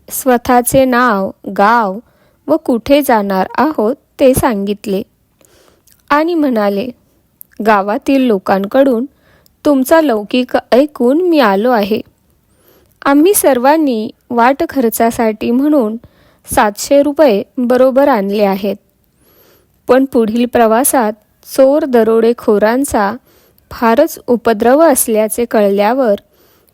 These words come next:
एवढी मोठी रक्कम बरोबर नेणे जोखमीचे वाटते. तरी तुम्ही कृपा करून ही रक्कम घेऊन आम्हाला द्वारकेतील तुमच्या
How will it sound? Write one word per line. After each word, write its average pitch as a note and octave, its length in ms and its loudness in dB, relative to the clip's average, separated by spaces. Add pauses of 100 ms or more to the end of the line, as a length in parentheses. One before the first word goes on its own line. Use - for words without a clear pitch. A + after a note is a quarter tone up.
एवढी B3+ 340 0
मोठी D4+ 480 0
रक्कम A#3+ 600 -2 (140)
बरोबर G#3+ 560 0
नेणे A#3+ 480 0 (260)
जोखमीचे B3 680 0
वाटते. G#3 500 -2 (2500)
तरी C#4 360 2
तुम्ही D#4+ 340 2
कृपा A#3+ 440 0
करून C4 460 0 (1120)
ही D#4+ 180 2
रक्कम A#3 480 0
घेऊन C#4 400 2 (280)
आम्हाला A#3+ 600 0 (180)
द्वारकेतील A#3+ 840 -2
तुमच्या A#3+ 520 -2